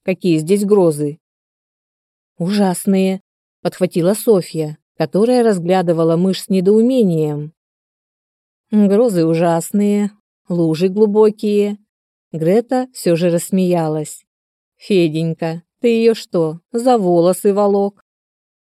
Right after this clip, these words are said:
"Я упала", тихо произнесла мышь. "Милочка", холодный взгляд Греты резанул по ней, заставив отпрянуть.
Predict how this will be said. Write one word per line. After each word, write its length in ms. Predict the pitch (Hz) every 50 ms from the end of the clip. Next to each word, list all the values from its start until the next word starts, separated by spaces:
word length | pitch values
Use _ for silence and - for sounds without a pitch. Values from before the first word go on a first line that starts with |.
| _ _ _ _ _ _ _ _
"Я 240 | - 196 196 226 226
упала", 600 | 226 233 220 - 202 180 165 165 160 156 160 160 _ _ _ _ _ _ _ _ _ _
тихо 300 | - 185 208 226 - 277
произнесла 720 | - 247 233 214 190 165 175 175 165 - - 180 175 180
мышь. 460 | 180 180 170 170 156 - - - _ _ _ _ _ _ _ _ _ _ _ _ _ _ _ _ _ _ _ _ _ _
"Милочка", 760 | - 170 180 226 262 226 185 151 - - - - 156 151 156 _ _ _ _ _ _ _ _ _ _ -
холодный 400 | 185 175 175 180 165 160 165 165
взгляд 320 | 160 160 160 170 165 147
Греты 580 | 143 147 165 180 220 233 233 - 240 233 240 _ -
резанул 500 | 180 175 180 165 180 180 175 175 165 151
по 100 | - 160
ней, 500 | 151 156 156 165 190 214 226 233 247 _ _ -
заставив 600 | - 156 180 175 170 - - 180 170 175 175 -
отпрянуть. 800 | 233 226 _ - - 254 247 214 185 165 156 156 - _ - _